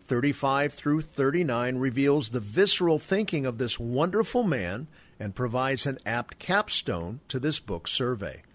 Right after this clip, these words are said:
This scripture states, "Who will separate us from the love of Christ?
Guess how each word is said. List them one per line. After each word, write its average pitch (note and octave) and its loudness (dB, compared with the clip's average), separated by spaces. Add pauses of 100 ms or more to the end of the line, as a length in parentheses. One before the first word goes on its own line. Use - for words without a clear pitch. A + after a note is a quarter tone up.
(640)
This C#3+ 2
scripture C#3+ 0
states, - 0 (320)
"Who F3+ 6
will G3 10
separate G#3+ 6
us D#3 4
from F3+ -2
the F3+ 4
love G#2 -2
of A#2 -6
Christ? - 0